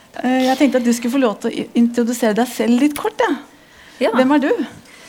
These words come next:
Speaker 2: Ja, det er ikke sikkert det blir kort, men, eh, <laughs> jeg skal prøve. Eh, jeg må først få takke for at jeg får lov til å komme hit og snakke om politikk. Det, det gjør jeg mye ellers også, men, eh, gøy å bli stilt spørsmål til, ikke bare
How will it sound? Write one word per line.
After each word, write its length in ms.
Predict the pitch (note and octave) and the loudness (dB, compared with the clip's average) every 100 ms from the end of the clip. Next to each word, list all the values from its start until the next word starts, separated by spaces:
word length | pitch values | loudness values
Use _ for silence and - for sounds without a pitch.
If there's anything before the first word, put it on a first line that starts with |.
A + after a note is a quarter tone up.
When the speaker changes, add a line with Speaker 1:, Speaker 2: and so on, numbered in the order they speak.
| - - - | -20 -12 -2
Speaker 2:
Ja, 220 | A#3+ D#4 | 0 0
det 100 | B3 | 0
er 60 | A3 | -4
ikke 100 | C4+ | -4
sikkert 220 | C4+ B3+ | -4 -2
det 100 | G3 | -2
blir 140 | F#3+ G#3 | -4 -4
kort, 380 | E4 - - - - | -4 -4 -10 -12 -12
men, 300 | C#4+ C4 C#4 C4+ | -6 -2 0 0
eh, 340 | C4+ C4+ B3+ G#4 - | 0 2 2 0 -2
<laughs> 180 | - A#3+ | -2 -2
jeg 80 | G#3+ | -2
skal 160 | C#4+ | -4
prøve. 380 | D4 C4+ F3 A#3 G4 - - - - - - - - | -2 0 2 0 -2 -8 -20 -20 -20 -20 -20 -20 -8
Eh, 640 | - C#4 C4+ C4+ C4 C4 | 0 2 4 6 6 4
jeg 80 | B3+ | 4
må 140 | B3 B3 | 0 0
først 240 | A3+ - | -4 -2
få 100 | A#3+ | -4
takke 460 | B3 - - F#3+ A#3+ | -2 -6 -2 2 2
for 200 | A3+ G#3 | 0 -2
at 240 | G3+ - | -2 -2
jeg 420 | G3+ F#3 F#3 F#3+ F#3 | 0 2 0 0 0
får 140 | G3 | -2
lov 160 | F3 F3 | -4 -2
til 160 | E3+ | 0
å 100 | E3+ E3+ | 0 -2
komme 180 | D#3+ D#3+ | -6 -6
hit 240 | D3 - | -8 -4
og 460 | D3+ E3 E3+ E3+ E3+ | 0 0 0 0 -2
snakke 340 | F3+ D#3+ E3+ E3 | -4 -6 -4 -4
om 160 | D#3+ D3+ | -6 -10
politikk. 400 | E3 D#3 C4 - | -8 -6 -6 -4
Det, 160 | A#3+ A#3 A#3+ A#3+ A#3 A3+ A#3 A3 G#3+ A3 | 0 2 2 2 2 2 2 2 -2 0
det 200 | A3+ A3+ A3+ A3 | 2 4 4 4
gjør 180 | F#3 D#3+ | 2 2
jeg 160 | G#3 A#3+ | 2 0
mye 220 | G#3+ F#3+ | 0 0
ellers 240 | E3+ F3 | -2 -4
også, 160 | A#3 F4+ | -6 -4
men, 180 | C#4+ C#4+ | -4 -2
eh, 580 | C4+ C4 B3+ B3 B3 B3 A#3 - _ _ _ - - | 0 0 2 2 2 0 -4 -16 _ _ _ -14 -8
gøy 280 | A3+ G3+ G3+ | -2 0 2
å 80 | G#3+ | 2
bli 140 | A3 A#3 | 2 0
stilt 400 | - A3+ A#3 - | 0 -4 -4 -6
spørsmål 380 | - A3 B3 A#3+ | -4 -4 -2 -2
til, 220 | E4 F4+ | 0 0
ikke 220 | A3+ A3+ A3 | -2 -4 0
bare 260 | A3 G3+ | 2 2